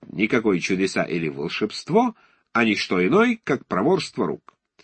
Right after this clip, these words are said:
Прошу, почтеннейший публикум, обратить внимание, что у меня нет никакой предмет в рукав. Начинаю. Эйн, цвейн,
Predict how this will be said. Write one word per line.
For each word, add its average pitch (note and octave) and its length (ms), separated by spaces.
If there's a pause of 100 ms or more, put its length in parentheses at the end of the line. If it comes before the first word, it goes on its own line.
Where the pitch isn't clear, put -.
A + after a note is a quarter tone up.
(360)
Прошу, G#3 500
почтеннейший F#2+ 880
публикум, B3+ 600
обратить C3 520
внимание, F#2 600
что - 260
у A2+ 40
меня G3 380
нет F3+ 300
никакой E3+ 420
предмет A2+ 480
в - 40
рукав. D2+ 320 (360)
Начинаю. E2+ 540 (480)
Эйн, B3 460 (200)
цвейн, G#3 580